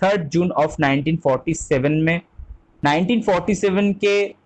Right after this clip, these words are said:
ट्वेंटी सेवंथ of मार्च को मुस्लिम लीग ने पाकिस्तान डे ऑब्जर्व किया था। और दोस्तों, नाइनटीन फ़ोर्टी सेवन में ही इंडियन इंडिपेंडेंस एक्ट को पास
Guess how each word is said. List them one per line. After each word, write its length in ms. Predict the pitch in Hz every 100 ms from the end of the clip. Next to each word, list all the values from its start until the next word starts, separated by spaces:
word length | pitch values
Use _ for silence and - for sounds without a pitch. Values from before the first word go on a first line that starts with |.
| _ _ _ _ _ _ 190
ट्वेंटी 320 | 190 190 254
सेवंथ 500 | - 196 202 - -
of 140 | 165 -
मार्च 500 | 151 143 156 170 170
को 180 | - 190
मुस्लिम 680 | 165 143 160 160 208 226 208
लीग 380 | 165 160 175 170 _ _ _ _ _ _ _ 151
ने 180 | 160
पाकिस्तान 920 | 165 - 151 - 214 - - 214 190
डे 160 | 143 165
ऑब्जर्व 500 | 165 135 131 135 160 160 -
किया 180 | 160 160
था। 240 | 180 170 180 _ - _ _ _ _ _ _ _ _
और 80 | 143
दोस्तों, 300 | 160 170 220
नाइनटीन 400 | 180 156 165 202
फ़ोर्टी 320 | 190 165 160
सेवन 280 | 170 175 170
में 160 | 175 175
ही 100 | 190
इंडियन 580 | 151 156 156 170 190 - _ _ _ _ _ _ -
इंडिपेंडेंस 760 | 165 185 226 - 226 208 208 196 131
एक्ट 220 | 131 -
को 120 | 180
पास 340 | 170 135 135